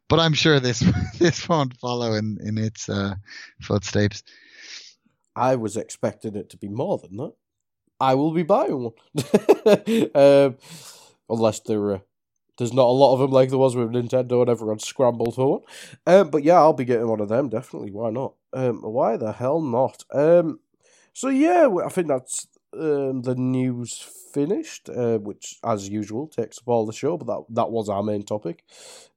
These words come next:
Speaker 2: Um, but as we always cover, um, what have you been playing in, in the gap between our last pod and E three to come?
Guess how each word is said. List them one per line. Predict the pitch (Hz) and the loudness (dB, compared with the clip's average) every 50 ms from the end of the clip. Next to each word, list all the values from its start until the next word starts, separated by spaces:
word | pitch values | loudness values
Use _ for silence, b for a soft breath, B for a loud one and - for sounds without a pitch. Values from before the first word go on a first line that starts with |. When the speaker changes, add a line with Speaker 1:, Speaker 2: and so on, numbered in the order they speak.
| _ - | _ 4
Speaker 2:
Um, | 180 196 208 214 208 202 - _ _ _ _ _ - | 4 6 6 4 2 0 -8 _ _ _ _ _ 0
but | 196 160 175 | 4 4 4
as | 175 147 | 4 4
we | 160 156 | 4 4
always | 151 139 139 131 131 123 | 6 6 4 2 0 -4
cover, | - - 147 139 175 214 233 - - - | -2 -2 -2 -2 -2 -4 -8 -10 -10 -4
um, | - 135 139 151 156 156 151 - _ | 0 2 2 2 2 -2 -4 -8 _
what | - 165 170 | -2 -2 0
have | 160 | 0
you | 180 | 0
been | 175 185 196 196 | 2 2 0 0
playing | - - 208 233 254 262 233 185 | 0 2 4 4 6 4 4 2
in, | 156 131 | 2 0
in | 98 139 127 127 | 0 -2 0 -2
the | 127 | -2
gap | 120 - 147 131 117 - _ _ - | -2 2 2 2 2 0 _ _ -10
between | 127 123 - - 131 123 117 113 110 104 104 - | -10 -8 -4 -2 -2 0 0 -2 -4 -6 -8 -6
our | - 113 110 107 | -4 -2 -2 -2
last | 113 117 113 - - - | 0 0 -2 -2 -4 -6
pod | - 123 113 110 101 | -2 0 0 0 0
and | 101 101 98 98 b b b b b b b - | -2 -10 -10 -12 b b b b b b b -2
E | 143 139 127 117 | 0 0 0 0
three | - - 123 120 113 101 | -2 -2 -4 -4 -4 -6
to | - - 107 | -10 -12 -10
come? | - - 113 101 101 95 | -6 -6 -6 -6 -6 -10